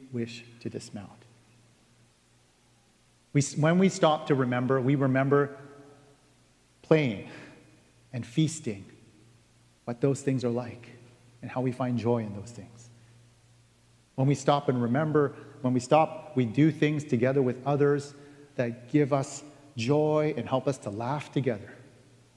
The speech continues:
We eat together with others on Sabbath. And if you're not in the same town as your friends and loved ones, use Sabbath as an opportunity to remember to call them and have a conversation with them.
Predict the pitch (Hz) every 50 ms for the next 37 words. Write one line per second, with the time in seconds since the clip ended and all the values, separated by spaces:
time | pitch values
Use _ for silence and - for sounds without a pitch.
0 | _ - 143 151 - 180 180 180 180 - 143 117 131 123 113 113 113 110 107 113
1 | - - - 131 123 117 113 110 110 - - - - 120 117 117 - 131 123 120
2 | 110 - - - - - - - - _ _ _ _ _ _ _ _ _ _ _
3 | _ _ _ _ _ _ _ _ _ 143 147 143 - 156 147 147 165 180 190 175
4 | - 165 151 139 - - 156 151 147 147 156 151 156 156 147 127 110 120 113 -
5 | - 151 147 147 151 147 147 135 117 120 110 104 - - 123 139 151 156 135 123
6 | 143 151 151 151 143 - - - - 135 156 190 208 - - 185 185 190 190 202
7 | 196 - 185 - - 175 180 175 175 180 160 - 190 190 185 180 160 - - -
8 | 151 147 147 147 160 170 175 175 180 165 175 175 - 185 185 196 208 190 147 117
9 | 110 104 - - - - - - - - - - _ - 139 151 185 180 170 143
10 | 185 185 165 170 151 - 190 214 196 - 160 127 113 101 - - 101